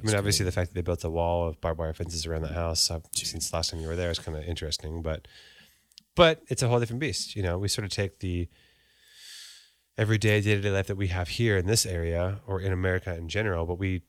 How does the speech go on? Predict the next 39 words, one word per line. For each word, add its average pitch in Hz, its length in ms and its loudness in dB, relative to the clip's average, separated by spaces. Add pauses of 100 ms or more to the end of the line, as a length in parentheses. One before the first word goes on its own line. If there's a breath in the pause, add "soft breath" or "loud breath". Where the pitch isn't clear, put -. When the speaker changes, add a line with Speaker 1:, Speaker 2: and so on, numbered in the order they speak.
(120)
Speaker 2:
happen 87 300 -4
to 85 80 -2
live 82 280 -4
in 82 280 -4
what 82 120 -2
I 82 100 0
feel 85 160 -4
like 80 160 -4
is - 220 -4 (260)
one 90 160 0
of 80 60 -2
the 80 60 -2
best 78 200 -4
Speaker 1:
Yeah. - 40 -16
Speaker 2:
places 95 300 2
in 78 120 -4
this 76 180 -4 (360 loud breath)
country. 85 480 -4
And 85 300 2
Speaker 1:
Which 78 160 -2
is 78 120 -6
amazing. 80 420 -6
Speaker 2:
you 120 100 -4 (100)
take 120 200 0
it 101 40 0
for 95 100 -10
granted 98 220 0
so 90 200 -2
easily. 87 360 -4
You 90 80 -6
travel 104 320 0
anywhere 95 280 4
else 98 240 2
and 85 100 -6
realize, 85 460 -4
like, - 180 -14 (220)
"Oh, 185 240 -2
yeah, 190 300 -2
like, 85 340 -4